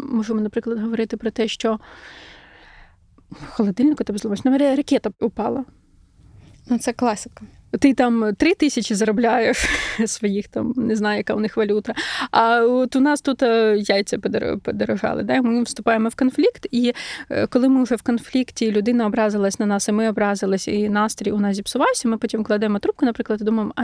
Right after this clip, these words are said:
Speaker 1: а навіщо це було?» Тому, е, ми валідизуємо переживання іншої людини і не жертвуємо своїми переживаннями. Ми пам'ятаємо, що з усіма людьми, які не наші діти, до двадцяти одного року, навіть уже до вісімнадцяти,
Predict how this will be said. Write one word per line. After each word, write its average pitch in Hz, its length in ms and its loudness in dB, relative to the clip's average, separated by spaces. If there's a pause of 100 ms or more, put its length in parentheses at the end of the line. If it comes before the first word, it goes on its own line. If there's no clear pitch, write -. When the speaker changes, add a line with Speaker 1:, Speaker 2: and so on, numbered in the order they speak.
(100)
Speaker 1:
а 233 100 -2
навіщо 214 360 -4
це - 140 -14
було?» 214 260 -8 (1080)
Тому, 220 340 2 (420)
е, 196 340 2
ми 208 340 4
валідизуємо 226 640 2
переживання 320 520 0
іншої 349 320 -2
людини 403 400 0 (400)
і 370 280 2
не 285 140 4
жертвуємо 277 540 2
своїми 226 400 -2
переживаннями. 208 720 -2 (680)
Ми 277 120 6
пам'ятаємо, 220 800 0
що 196 580 -2
з 247 140 -4
усіма 220 380 0
людьми, 208 380 -2
які 220 220 -2
не 202 100 2
наші 214 300 -2
діти, - 380 -6 (460)
до 220 220 0
двадцяти 208 400 -2
одного 208 300 0
року, 208 380 -4 (140)
навіть 311 320 0
уже 208 140 -2
до 190 100 0
вісімнадцяти, 226 760 -2